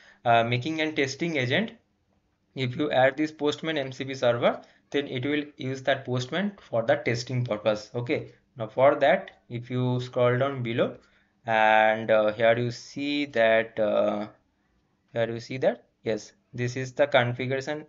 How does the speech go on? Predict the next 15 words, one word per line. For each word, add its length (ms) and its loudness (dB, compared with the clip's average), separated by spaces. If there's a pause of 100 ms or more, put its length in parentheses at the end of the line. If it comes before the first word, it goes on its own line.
I 100 -2
have. 360 0 (300)
So 120 -2
I 120 6
can 240 -2
copy 340 6
this 460 -2 (100)
whole 240 0
configuration 720 -4
and, 540 2
uh, 180 0 (460)
I 160 2
can 380 -4 (300)
paste 380 -8
it 240 -6